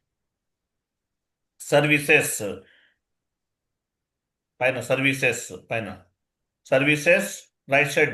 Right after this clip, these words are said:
జాబ్‌లోకి వెళ్ళండి. జాబ్, జాబ్ ఓవర్‌వ్యూ. క్లిక్ చేయండి. ఆ, సర్వీసెస్, జాబ్, వెయిట్, వెయిట్, వెయిట్. జాబ్, జాబ్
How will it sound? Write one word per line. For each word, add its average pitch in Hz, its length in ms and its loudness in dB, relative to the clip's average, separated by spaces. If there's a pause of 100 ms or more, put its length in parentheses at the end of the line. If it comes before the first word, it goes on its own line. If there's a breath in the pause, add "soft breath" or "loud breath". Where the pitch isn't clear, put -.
జాబ్‌లోకి 147 500 2
వెళ్ళండి. 143 380 -2 (880)
జాబ్, 131 500 -2 (340)
జాబ్ 143 280 0 (100)
ఓవర్‌వ్యూ. 131 500 -4 (1900)
క్లిక్ 131 220 -10
చేయండి. 147 360 0 (1300)
ఆ, 101 80 -10 (280)
సర్వీసెస్, 147 600 0 (280)
జాబ్, 135 220 -2
వెయిట్, 147 200 0
వెయిట్, 110 180 -4
వెయిట్. 101 260 -12
జాబ్, 160 240 2 (120)
జాబ్ 135 220 2